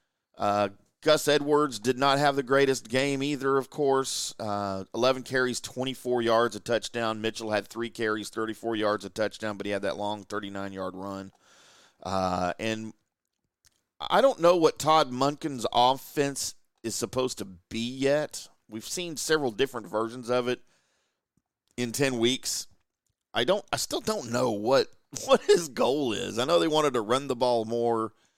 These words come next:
Uh, they wanted to get some receivers for Jackson. I get it. Zay Flowers, five catches, seventy-three yards. Andrews, two catches, forty-four yards. Beckham had one catch on two targets. And yes, one of them was, uh, the, the one catch was the forty-yard touchdown.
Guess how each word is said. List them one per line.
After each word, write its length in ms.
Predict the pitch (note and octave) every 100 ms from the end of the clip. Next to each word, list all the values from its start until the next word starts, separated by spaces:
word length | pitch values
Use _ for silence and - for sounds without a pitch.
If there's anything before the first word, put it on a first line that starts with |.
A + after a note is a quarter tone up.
| _ _ _
Uh, 300 | - F#2 F#2
they 140 | F2+ G#2+
wanted 260 | B2+ A#2+
to 60 | G#2+
get 200 | G#2 -
some 120 | A2+
receivers 460 | G#2+ - G#2+ G#2 G#2
for 120 | G2
Jackson. 560 | - F#2 G2+ F#2+ - F#2+
I 180 | -
get 360 | F2+ F#2 G#2 G#2
it. 180 | G#2 G2+
Zay 180 | B2+ C3+
Flowers, 500 | - A2 G#2+ G#2 -
five 300 | A2+ A2+ -
catches, 340 | A2 - G2+
seventy-three 500 | A2 G2 F#2+ - G2
yards. 340 | F#2+ F#2 F#2+ -
Andrews, 580 | A2 A2 G#2+ G#2+ G#2
two 160 | - B2+
catches, 420 | G#2+ G#2+ - G2
forty-four 520 | - G2 F#2+ G2 G2
yards. 320 | F#2+ F#2+ F#2+ - _ _ _ _
Beckham 240 | C#3 D3 C3
had 180 | A#2+
one 480 | A2 G#2+ B2+ D#3+ F#3
catch 580 | - B2+ G#2+ - - - - _ _ _ _ _
on 200 | A2 A2 G#2
two 260 | - F3
targets. 560 | E3 C#3+ B2 G#2 F2+ -
And 100 | C3+
yes, 260 | D#3 B2
one 220 | B2+ C3+ D3+
of 140 | C#3
them 160 | C#3+ C#3
was, 500 | B2+ B2 B2 A#2 -
uh, 140 | A2
the, 140 | A2 A2+
the 100 | A#2+
one 200 | C3 C3
catch 280 | C#3 B2
was 160 | A#2+ A2+
the 80 | A2+
forty-yard 500 | - B2+ A#2+ G2+ G#2+
touchdown. 600 | D#3+ D#3 - G2 G2